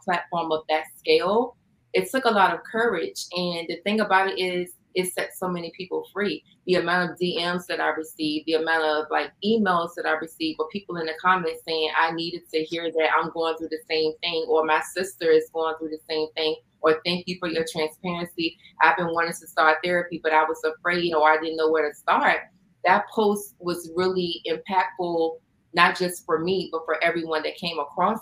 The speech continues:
it. And it was just, it was really a simple post, but it was super impactful. And if you don't mind me reading it, it said, "I survived a lot privately this year.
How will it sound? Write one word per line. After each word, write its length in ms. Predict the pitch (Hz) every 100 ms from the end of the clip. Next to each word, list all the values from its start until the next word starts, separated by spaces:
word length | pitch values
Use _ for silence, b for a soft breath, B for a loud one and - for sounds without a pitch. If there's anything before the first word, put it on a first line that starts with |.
| -
it. 220 | 147 - 165
And 100 | 175
it 80 |
was 220 | 180 180 -
just, 220 | 180 180 190
it 40 |
was 220 | 185 185
really 280 | 185 240 226
a 120 | 175 165 -
simple 400 | 220 208 185 -
post, 380 | 240 247 196 -
but 160 | 175 170 156 180
it 60 | 175
was 180 | 170 -
super 240 | 208 185
impactful. 680 | 165 156 196 220 - 165 151
And 260 | 165 160 160
if 80 | 165
you 80 | 185
don't 160 | 175
mind 200 | 170 170
me 100 | 156 151
reading 260 | 214 190
it, 120 | 165 160
it 80 | -
said, 260 | 175 165 160 - _ -
"I 140 | 170 190
survived 400 | 180 170 170 170
a 80 | 160
lot 280 | 156 165 - -
privately 480 | 185 185 - 160 156
this 240 | 156 -
year. 300 | 151 151 147